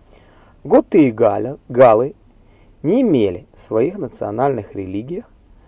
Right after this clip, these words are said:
э, книжных канонов. Иногда у языческой религии могло и вовсе не быть священной книги, лишь легенды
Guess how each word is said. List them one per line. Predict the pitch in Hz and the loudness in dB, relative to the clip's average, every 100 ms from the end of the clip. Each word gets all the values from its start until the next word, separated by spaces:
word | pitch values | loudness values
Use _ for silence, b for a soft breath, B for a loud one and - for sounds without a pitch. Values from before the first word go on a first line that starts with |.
| b b b b b _ - | b b b b b _ -8
э, | 110 107 107 | -6 -2 -4
книжных | - 143 175 170 185 | -4 -4 -2 -4 -8
канонов. | - 247 220 107 90 - | 0 2 4 0 -4 -14
Иногда | 113 110 127 170 | -8 -6 2 4
у | 147 | 4
языческой | 127 127 147 135 - 113 | 2 -2 -6 -10 -8 -6
религии | 107 117 208 156 117 | -4 -4 -6 -4 -4
могло | 117 127 196 | -4 -2 0
и | |
вовсе | 277 240 - 113 | 4 2 2 -8
не | 104 | -8
быть | 101 - | -8 -10
священной | 117 110 - 107 95 107 | -10 -10 -8 -8 -8 -12
книги, | - 104 90 - | -12 -14 -14 -10
лишь | 113 104 | -8 -8
легенды | 104 104 147 220 208 | -10 -4 -4 -4 -8